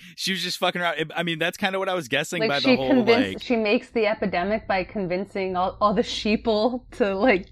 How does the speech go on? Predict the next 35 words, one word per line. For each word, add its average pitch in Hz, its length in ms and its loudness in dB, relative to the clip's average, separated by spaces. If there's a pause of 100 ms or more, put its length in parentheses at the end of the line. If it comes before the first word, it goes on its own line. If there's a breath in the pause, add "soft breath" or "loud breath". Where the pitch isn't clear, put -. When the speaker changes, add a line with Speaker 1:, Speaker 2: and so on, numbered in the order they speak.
(160)
Speaker 2:
puke 220 360 0
at 202 140 2
lunch. 196 420 0 (240)
Speaker 1:
Right. 165 480 0
Well, 156 100 2
there's, 165 220 -2
like, 147 200 -2
that, 147 280 0
and 151 140 -2
then, 147 160 -4
like, 139 200 -4
the 143 100 -4
whole, 139 280 -4
like, 127 240 -4
when 135 140 2
she's 120 180 -4
talking 143 520 -2
to 104 120 -4
this 82 220 -6
thing, 62 380 -10
I 120 80 -2
think 208 180 0
she 233 140 -2
knows 160 220 -2
there's 151 160 -6
something 123 320 -6
there, 107 240 -2
but 95 120 -8
when 101 120 -6
she's - 160 -8
talking 113 340 -6
to 165 140 -6
it, 185 120 -4
it's 120 220 -10
like, 117 180 -4